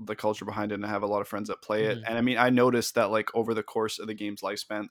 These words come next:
Speaker 1: it, it, because it doesn't have a rotating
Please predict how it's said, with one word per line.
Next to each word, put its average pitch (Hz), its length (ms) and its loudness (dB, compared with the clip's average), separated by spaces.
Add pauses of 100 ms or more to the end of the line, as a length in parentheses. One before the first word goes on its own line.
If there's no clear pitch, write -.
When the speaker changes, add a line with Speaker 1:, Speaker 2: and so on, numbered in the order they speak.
Speaker 1:
it, 120 220 0
it, 127 300 -4
because 127 720 6
it 120 180 -4
doesn't 120 280 -2
have 110 220 -4
a 107 60 0
rotating 107 680 -4